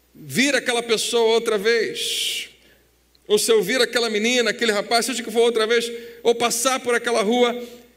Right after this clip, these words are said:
eu tô tão bem, tão resolvido que é como se eu tivesse imunizado, fui vacinado. Nada disso mais consegue mexer comigo. Não, já tá resolvido. É como se eu tivesse uma dívida com as pessoas e comigo mesmo,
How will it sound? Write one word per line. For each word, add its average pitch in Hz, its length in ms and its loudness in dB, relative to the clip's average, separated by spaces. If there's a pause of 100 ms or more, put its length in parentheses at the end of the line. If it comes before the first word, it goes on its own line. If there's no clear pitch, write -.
(260)
eu 202 120 4
tô 208 140 0
tão 269 520 0
bem, 233 340 0
tão 277 160 4
resolvido 220 520 2
que 233 100 0
é 208 40 2
como 226 300 -2
se 220 100 -2
eu 220 80 0
tivesse 220 380 -2
imunizado, 208 680 -4
fui - 240 -4
vacinado. 175 800 -6 (1300)
Nada 214 400 0 (220)
disso 190 360 -2
mais 202 460 -4 (140)
consegue 214 500 -2
mexer 214 460 -2
comigo. 196 400 -4
Não, 226 580 0 (640)
já 143 200 -6
tá - 140 -8
resolvido. 143 640 -10 (1700)
É - 60 -12
como 233 200 0
se 247 120 0
eu 247 40 0
tivesse 220 440 -2
uma 202 120 -2
dívida 220 440 -2
com 214 80 -6
as 202 100 -6
pessoas 208 580 2
e 202 60 -6
comigo 190 380 0
mesmo, 214 520 0